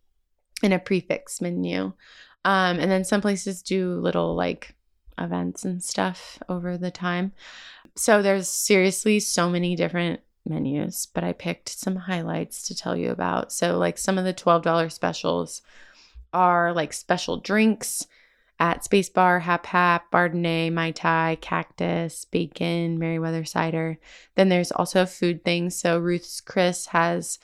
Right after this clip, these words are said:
two different appetizers for twelve dollars. Uh, Tupelo Honey has chicken and waffles for twelve dollars.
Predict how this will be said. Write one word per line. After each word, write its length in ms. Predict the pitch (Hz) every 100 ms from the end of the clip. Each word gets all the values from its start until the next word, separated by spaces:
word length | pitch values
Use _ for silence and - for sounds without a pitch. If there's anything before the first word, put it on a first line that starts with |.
| - - _ -
two 240 | - 214
different 720 | 185 185 - 185 175 170 - -
appetizers 1200 | 180 180 175 175 175 170 175 170 170 165 - - _ _ _ _ _ _
for 180 | -
twelve 260 | 180 175 170
dollars. 580 | 175 170 175 170 165 -
Uh, 320 | - 175 175 185 -
Tupelo 300 | 208 202 190
Honey 260 | 180 180
has 160 | 180 175
chicken 340 | - - 185
and 200 | 175 175
waffles 460 | 180 196 190 185 180
for 100 | -
twelve 300 | 185 190 180
dollars. 580 | 185 180 175 175 175 -